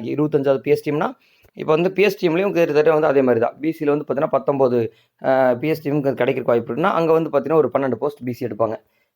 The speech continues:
ஓகேங்களா? எடுத்தாங்கன்னா, முப்பத்தோரு போஸ்ட். அதாவது, பி சி கம்யூனல்ல முப்பத்தொன்னாவது பி எஸ் டி எம் வரை கிடைக்கலாம் அப்படிங்கிற ஒரு சின்ன அசம்ப்ஷன். ஓகேங்களா? அந்த, அதன் அடிப்படையில் maybe முன்ன பின்ன இருக்கும். ஒரு one or two rank முன்ன பின்ன போலாம். But வேக்கன்ட் இன்க்ரீஸ் ஆகல, இதே அளவுக்கு இருக்குது அப்படின்னா.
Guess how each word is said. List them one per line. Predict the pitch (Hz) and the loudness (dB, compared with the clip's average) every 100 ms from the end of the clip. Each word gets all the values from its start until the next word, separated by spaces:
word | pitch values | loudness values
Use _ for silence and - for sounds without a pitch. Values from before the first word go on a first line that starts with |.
| - | -14
ஓகேங்களா? | 110 117 127 - - _ _ | -8 -2 -2 -4 -20 _ _
எடுத்தாங்கன்னா, | 127 131 139 196 - _ _ _ _ _ _ _ - | -4 -2 -2 -4 -10 _ _ _ _ _ _ _ -14
முப்பத்தோரு | 131 139 131 113 | -6 -2 0 0
போஸ்ட். | 123 120 - | -2 -4 -6
அதாவது, | 139 160 - - _ _ _ | 0 0 0 -6 _ _ _
பி | 143 214 | -4 -2
சி | - | -2
கம்யூனல்ல | 202 160 156 165 202 | -2 -2 0 -2 -4
முப்பத்தொன்னாவது | 151 170 170 165 143 | -4 -2 0 0 -2
பி | 139 | -4
எஸ் | 135 | -6
டி | 143 | -4
எம் | |
வரை | 135 147 | -4 -2
கிடைக்கலாம் | 123 120 123 | -2 0 0
அப்படிங்கிற | 117 127 175 | 0 -2 0
ஒரு | 185 147 | 0 0
சின்ன | - 147 135 | -2 -2 -2
அசம்ப்ஷன். | 117 131 - 123 | -2 -4 -4 -8
ஓகேங்களா? | 113 117 120 - _ _ 139 | -8 -4 -4 -4 _ _ -8
அந்த, | 143 143 | -2 0
அதன் | 131 139 | 0 0
அடிப்படையில் | 139 156 160 - | -2 -6 -10 -10
maybe | 120 143 214 233 - _ - 165 | -6 -4 -4 -6 -10 _ -10 -6
முன்ன | 156 160 | -4 -2
பின்ன | 139 156 | -2 -2
இருக்கும். | 131 131 | -2 0
ஒரு | 123 | 0
one | 131 | 0
or | 131 | -2
two | 131 127 | -2 -2
rank | 147 - | -4 -4
முன்ன | 147 131 | -8 -6
பின்ன | 127 120 | -6 -2
போலாம். | 123 208 - _ _ _ _ - | -2 -2 -10 _ _ _ _ -4
But | 123 - | -4 -2
வேக்கன்ட் | 156 165 156 | 0 0 0
இன்க்ரீஸ் | 147 139 147 139 | -2 -2 -2 0
ஆகல, | 123 147 | 0 0
இதே | 139 139 | 0 2
அளவுக்கு | 127 117 | 2 0
இருக்குது | 113 113 | -4 -4
அப்படின்னா. | 110 110 | -2 -4